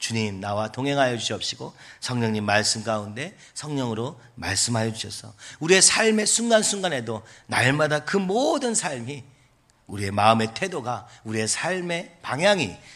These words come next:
하나님을 향해서 달려가는 걸음이 될 수 있도록 주여 인도하여 주시옵소서 하는 겸손한 자세의 삶이 될 것이라고 말씀하고 있는 것입니다.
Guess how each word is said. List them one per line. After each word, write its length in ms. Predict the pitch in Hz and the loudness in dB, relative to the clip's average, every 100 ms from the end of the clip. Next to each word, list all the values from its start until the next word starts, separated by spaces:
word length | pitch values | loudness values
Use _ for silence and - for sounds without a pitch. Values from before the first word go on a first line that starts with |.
| - | -12
하나님을 360 | - 139 120 113 | -8 -4 -2 -4
향해서 280 | 98 90 - | -6 -8 -10
달려가는 580 | 87 90 85 92 156 - - - | -10 -10 -10 -10 -10 -12 -20 -16
걸음이 320 | 90 90 92 | -10 -8 -8
될 160 | 87 | -8
수 140 | 80 87 | -8 -10
있도록 340 | - 113 - | -12 -14 -10
주여 400 | - - 85 80 - - - | -8 -8 -10 -16 -20 -20 -6
인도하여 500 | 107 104 104 98 87 | -4 -2 -2 -4 -6
주시옵소서 640 | - - - - - 82 - | -4 -4 -6 -14 -14 -18 -20
하는 420 | - 143 180 175 - - - - | -14 -8 -6 -8 -12 -20 -20 -16
겸손한 540 | - 107 95 107 101 | -12 -10 -6 -4 -4
자세의 460 | 87 76 80 85 87 | -8 -12 -12 -12 -10
삶이 320 | - 127 139 | -8 -6 -6
될 180 | 104 92 | -6 -8
것이라고 540 | 95 - 65 - 110 - - _ | -10 -10 -12 -14 -16 -18 -20 _
말씀하고 760 | - 90 - 101 85 85 92 - | -10 -6 -6 -6 -8 -12 -16 -8
있는 280 | 101 107 98 | -2 -2 -2
것입니다. 440 | 87 - - - | -8 -12 -16 -20